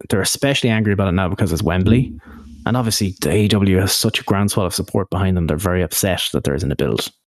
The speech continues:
But I mean, look, we'll get to it. The Jericho thing. Um,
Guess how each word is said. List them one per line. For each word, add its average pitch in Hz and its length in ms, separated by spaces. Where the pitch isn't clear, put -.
But 98 140
I 98 40
mean, 98 320
look, 113 220
we'll 101 100
get 101 180
to 92 120
it. - 200
The - 80
Jericho 123 400
thing. 82 240
Um, 90 920